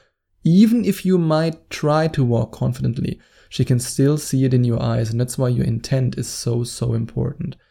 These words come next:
And be aware that online dating challenges your ego more than meeting women in the real world. If you only rely on online dating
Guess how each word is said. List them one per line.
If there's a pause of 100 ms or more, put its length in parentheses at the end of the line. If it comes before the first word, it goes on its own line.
(340)
And
be
aware
that
online
dating
challenges
your
ego
more (300)
than
meeting
women
in
the
real
world. (340)
If
you
only
rely
on
online
dating